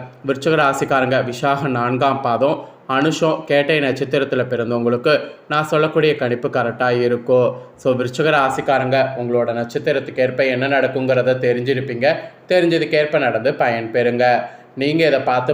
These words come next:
பயனடைகிறது போல உங்க ஃப்ரெண்ட்ஸ் ஃபேமிலியில இருக்கிறவங்களும் பார்த்து பயனடையணும்னு நினைச்சீங்கன்னா வீடியோ லைக் பண்ணி ஷேர் பண்ணுங்க. வீடியோவை உங்க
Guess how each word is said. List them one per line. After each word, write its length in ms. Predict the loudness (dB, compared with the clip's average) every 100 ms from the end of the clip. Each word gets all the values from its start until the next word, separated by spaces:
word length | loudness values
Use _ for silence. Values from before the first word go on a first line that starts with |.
| 0
பயனடைகிறது 640 | 0 2 2 2 2 -2 0
போல 140 | 2 2 -2 -12 -14
உங்க 120 | -10 -4
ஃப்ரெண்ட்ஸ் 280 | -2 -2 0
ஃபேமிலியில 400 | 2 2 2 2
இருக்கிறவங்களும் 500 | 2 2 2 2 2
பார்த்து 220 | 0 0 -2 0
பயனடையணும்னு 640 | 0 0 2 2 2 0
நினைச்சீங்கன்னா 420 | -2 -4 -4 -2 -2 -4 -12 -2
வீடியோ 220 | 2 4 4
லைக் 180 | 2 0 -2
பண்ணி 160 | -2 -2
ஷேர் 240 | -2 -2 -2
பண்ணுங்க. 280 | -4 0 0 0 -2 -16 -4
வீடியோவை 340 | 0 4 4 4 4
உங்க 120 | 2